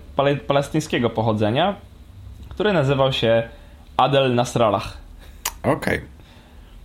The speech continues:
Speaker 1: Żeby uniknąć dalszych śmieszków nazwiska pana Nasrallah, e, będziemy nazywać go Eddie Nash, czyli tak, jak faktycznie wołali na niego w tamtych czasach.
Speaker 2: Dobrze.
Speaker 1: I co ciekawe, pan Nash był też swojego rodzaju gwiazdą,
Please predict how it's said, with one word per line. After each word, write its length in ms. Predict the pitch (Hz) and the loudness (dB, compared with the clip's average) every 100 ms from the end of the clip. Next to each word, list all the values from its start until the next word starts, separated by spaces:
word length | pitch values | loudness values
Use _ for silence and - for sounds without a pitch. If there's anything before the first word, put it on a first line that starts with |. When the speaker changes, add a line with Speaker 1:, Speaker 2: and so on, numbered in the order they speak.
| - - - - | -20 -20 -18 -8
Speaker 1:
Żeby 180 | 180 | 0
uniknąć 360 | 202 214 214 165 | 2 2 2 2
dalszych 300 | 156 160 147 | 2 2 0
śmieszków 440 | - 147 - 151 | 0 0 2 0
nazwiska 440 | 131 127 135 131 117 | 2 0 0 0 0
pana 260 | 117 113 | 2 2
Nasrallah, 580 | 107 104 139 151 143 - - | 2 2 2 4 2 -2 -6
e, 340 | 82 117 120 | 0 4 4
będziemy 540 | 117 127 127 127 123 120 | 2 0 2 2 2 2
nazywać 420 | 120 123 113 117 | 0 2 0 0
go 220 | 113 107 | 0 2
Eddie 180 | 117 113 | 2 2
Nash, 460 | 110 98 - - - - | 2 0 0 -4 -8 -8
czyli 200 | - 120 | -2 0
tak, 180 | 143 147 | 2 0
jak 140 | 139 | 0
faktycznie 560 | - 117 147 - 143 143 | -2 -2 -2 0 0 0
wołali 360 | - 113 113 120 | 0 2 4 2
na 80 | 107 | 0
niego 200 | 104 113 | 0 -2
w 40 | |
tamtych 280 | 107 104 113 | -2 -4 -4
czasach. 340 | - 92 - - - - - - - | -6 -6 -10 -14 -20 -20 -20 -20 -10
Speaker 2:
Dobrze. 340 | 160 - - - - - - - - - - - - - - | -10 -8 -12 -14 -20 -20 -20 -20 -20 -20 -20 -20 -20 -12 -8
Speaker 1:
I 60 | |
co 100 | - | -6
ciekawe, 340 | 269 320 131 165 | -4 0 2 2
pan 260 | 165 143 | 2 2
Nash 240 | 139 139 - | 2 2 2
był 120 | 151 | 0
też 160 | 147 - | 0 -2
swojego 340 | 151 131 156 | 0 2 2
rodzaju 280 | 156 113 113 | 2 2 0
gwiazdą, 440 | 302 277 113 95 | 0 0 0 -6